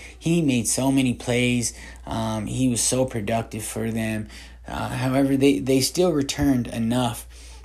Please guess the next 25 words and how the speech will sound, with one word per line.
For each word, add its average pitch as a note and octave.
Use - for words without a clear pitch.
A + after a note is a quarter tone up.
to C3+
be B2
really A#2+
good. A2
And B2
the -
thing D3+
with C#3
Utah, C3+
they D#3
can C3+
lose C3+
guys B2
like A2+
that A2+
because A#2
they C3+
don't D3+
replace C3
guys. A2+
They B2
just C#3
develop B2+
guys. G#2+
And A2+